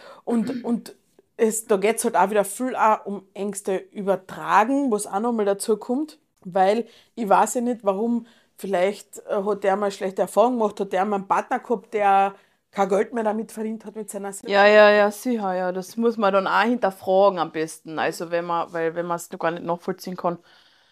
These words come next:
Speaker 2: auf jeden Fall hinterfragen.
Speaker 1: Aber wie war das bei dir eigentlich, wie du gestartet hast? Hast du viel in deinem Umfeld gehabt? Weil ich glaub, grad Social Media Management, das jetzt nicht jeder weiß gleich, um was es geht,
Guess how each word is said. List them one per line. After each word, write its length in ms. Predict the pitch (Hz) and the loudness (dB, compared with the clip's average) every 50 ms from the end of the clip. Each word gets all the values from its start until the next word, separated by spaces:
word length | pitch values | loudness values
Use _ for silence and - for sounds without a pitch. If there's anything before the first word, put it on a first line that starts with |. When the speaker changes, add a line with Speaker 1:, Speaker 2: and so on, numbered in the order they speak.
| _ _ _ _ - | _ _ _ _ -10
Speaker 2:
auf 200 | - 170 - - | -10 -8 -6 -2
jeden 220 | 175 175 180 180 175 | -2 0 0 -2 -2
Fall 140 | 190 180 | -2 -2
hinterfragen. 640 | 190 190 180 175 170 165 - - 175 170 175 185 185 - | -2 -2 -2 -2 -4 -4 -4 0 4 4 4 4 2 -6
Speaker 1:
Aber 280 | 190 190 185 180 240 - _ | -8 -10 -10 -8 -8 -10 _
wie 380 | - 254 247 208 196 233 240 220 | -14 -18 -10 -4 -2 0 4 4
war 80 | 240 | 4
das 180 | 226 233 233 226 | 4 4 2 0
bei 100 | 214 202 | -4 -2
dir 220 | 196 226 262 - | 0 0 0 0
eigentlich, 440 | - 233 254 247 - 254 247 - - | 0 0 -4 -4 -6 -10 -10 -10 -10
wie 80 | 214 214 | -10 -6
du 360 | 190 226 226 233 247 247 226 | -6 -4 -4 -2 -4 -4 -6
gestartet 560 | 233 - - - 175 185 208 - 247 - - 262 | -8 -8 -2 0 0 0 0 -2 -8 -8 -4 -2
hast? 300 | 254 262 262 - _ _ _ _ _ _ _ _ - | -2 -2 -2 -6 _ _ _ _ _ _ _ _ -2
Hast 200 | 220 208 214 - | -2 -2 -2 -2
du 80 | 262 233 | -4 -4
viel 240 | - - 262 262 254 | -2 -2 0 0 2
in 100 | 247 240 | 2 2
deinem 140 | 220 - | 0 0
Umfeld 320 | - 247 254 - 254 233 233 | 0 -2 0 2 0 0 2
gehabt? 220 | - 233 214 - | 2 0 0 2
Weil 100 | 208 202 196 | 0 0 2
ich 60 | 196 | 2
glaub, 200 | 208 208 196 - | 2 0 0 -2
grad 440 | - - 208 220 240 262 254 - _ _ _ _ _ _ _ | -6 -2 2 2 2 2 0 -4 _ _ _ _ _ _ _
Social 340 | - - 226 214 202 214 202 | 0 2 2 2 2 -2 -4
Media 300 | 208 240 262 285 262 240 | -4 -4 -2 -2 -2 -2
Management, 760 | 240 233 233 240 247 240 - - 233 233 240 254 262 254 _ _ - | 0 0 0 0 -2 -2 -4 -8 -6 -4 -4 -4 -4 -6 _ _ 0
das 160 | 214 208 208 - | 0 0 0 -2
jetzt 220 | 208 190 - - | -6 -8 -8 -8
nicht 220 | 208 233 262 254 | -6 -6 -6 -6
jeder 240 | - 233 226 214 208 | -2 0 0 2 2
weiß 340 | 202 196 196 226 220 - - - | 2 4 2 2 0 -2 -12 -8
gleich, 180 | 214 202 196 196 | -4 -4 -4 -4
um 120 | 196 185 | -4 -4
was 200 | 185 196 196 - | -6 -6 -6 -6
es 220 | 185 175 - _ _ | -8 -10 -10 _ _
geht, 460 | - 180 196 233 240 - - - | -4 0 0 0 0 -2 -8 -20